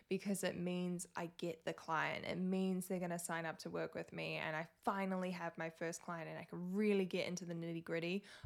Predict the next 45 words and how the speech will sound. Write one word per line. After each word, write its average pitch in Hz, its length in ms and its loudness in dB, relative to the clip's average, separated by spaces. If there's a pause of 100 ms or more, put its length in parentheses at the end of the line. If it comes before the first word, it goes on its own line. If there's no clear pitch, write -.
of 180 160 2
what 170 160 4
it's - 220 0
like 151 320 0
to - 160 -4
work 170 280 0
with - 140 -4
them." - 280 -2 (300)
That 190 280 12
is 185 160 4
hugely - 400 -2
valuable. - 680 -4 (220)
So 226 240 8
although 247 240 12
I 247 80 12
sit 240 180 6
on 214 100 8
my 208 120 12
high 214 200 10
horse 190 240 4
and 180 80 0
say 175 140 4
packages 214 720 4
for 202 200 4
the 165 140 2
win, 220 540 4 (360)
there 240 140 12
is 247 160 10
a 233 60 8
time 190 260 4
and 185 80 4
a 180 40 2
place 170 460 2
for - 160 2
hourly 165 320 2
rates. 165 500 0 (240)
There 202 220 8
are 202 240 12
opportunities 180 800 4
that - 160 0
you 185 100 0
don't 170 320 4
wanna 175 160 0
let 170 300 0
slide 175 680 2